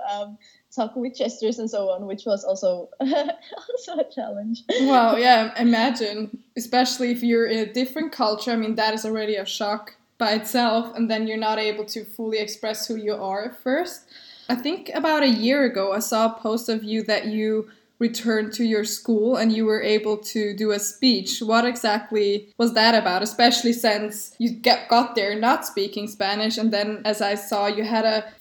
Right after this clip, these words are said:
Speaker 2: full speech in front of I don't know how many people in Spanish, right?
Speaker 1: Yeah, this was actually a really amazing experience. So Spanish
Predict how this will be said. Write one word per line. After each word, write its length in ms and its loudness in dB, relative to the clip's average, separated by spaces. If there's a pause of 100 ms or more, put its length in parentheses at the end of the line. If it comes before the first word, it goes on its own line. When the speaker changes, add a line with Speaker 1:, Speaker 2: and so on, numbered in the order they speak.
(120)
Speaker 2:
full 320 4
speech 720 -2
in 180 0
front 280 2
of 260 -6 (220)
I 140 8
don't 140 6
know 120 4
how 120 2
many 240 4
people 520 -2
in 160 8
Spanish, 760 0
right? 340 2 (480)
Speaker 1:
Yeah, 420 0
this 160 -2
was 160 -6
actually 300 -2
a 60 -4
really 460 -2
amazing 360 -2
experience. 600 -4
So 360 0
Spanish 540 -2